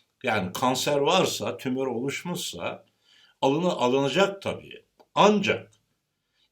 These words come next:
ilaç tedavisiyle, önce ilaç tedavisi, yani progesteron tedavisi. Eğer progesteron çoğunlukla durduruyor, bunu ben demiyorum,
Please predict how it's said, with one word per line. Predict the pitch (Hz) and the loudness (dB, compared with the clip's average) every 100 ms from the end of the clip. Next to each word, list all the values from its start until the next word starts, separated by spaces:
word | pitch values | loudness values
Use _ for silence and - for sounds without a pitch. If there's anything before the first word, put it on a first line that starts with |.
| - | 0
ilaç | 165 233 175 | 8 10 8
tedavisiyle, | - 139 131 135 135 135 - 160 214 147 113 131 139 | 6 4 4 4 2 -2 -4 -4 -4 0 2 4 2
önce | 160 190 185 147 | 0 0 0 -4
ilaç | 113 113 117 - | -4 -4 -4 -8
tedavisi, | 92 80 73 - - 92 | -12 -16 -20 -16 -10 -6
yani | 123 104 135 | -4 -4 -8
progesteron | - 110 98 98 - - 92 95 123 | -8 -4 -4 -4 -10 -14 -10 -10 -10
tedavisi. | - 73 60 58 - - - _ _ _ _ _ _ _ _ _ _ _ - | -14 -18 -18 -20 -20 -20 -20 _ _ _ _ _ _ _ _ _ _ _ 4
Eğer | 208 190 123 | 8 10 8
progesteron | - 139 143 147 143 - 143 120 - - _ _ | 2 2 4 2 -2 -2 0 0 -4 -14 _ _
çoğunlukla | - 165 185 196 190 156 127 | -4 -2 0 -2 -4 -4 -2
durduruyor, | 113 113 117 120 120 87 - _ _ _ _ - | -4 -2 -2 0 0 -2 -8 _ _ _ _ -10
bunu | 113 127 190 220 208 - _ - | -6 -2 2 2 0 -10 _ -4
ben | 101 98 | -4 -2
demiyorum, | 147 160 80 - | -4 -4 -8 -12